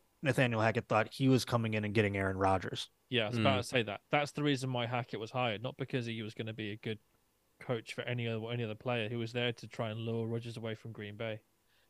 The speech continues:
Speaker 2: And then when Wilson comes along, you realize that Hackett clearly doesn't really know how to make that work.
Speaker 1: Yeah,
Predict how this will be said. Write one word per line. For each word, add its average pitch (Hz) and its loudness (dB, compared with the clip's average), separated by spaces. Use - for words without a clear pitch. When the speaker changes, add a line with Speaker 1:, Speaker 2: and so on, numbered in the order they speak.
Speaker 2:
And 120 0
then 117 2
when 117 0
Wilson 131 0
comes 117 -4
along, 117 0
you 113 -6
realize 113 -4
that - -10
Hackett 113 -6
clearly 110 -6
doesn't 107 -12
really 104 -10
know 107 -8
how 107 -8
to - -16
make 110 -10
that 107 -8
work. 107 -10
Speaker 1:
Yeah, 110 0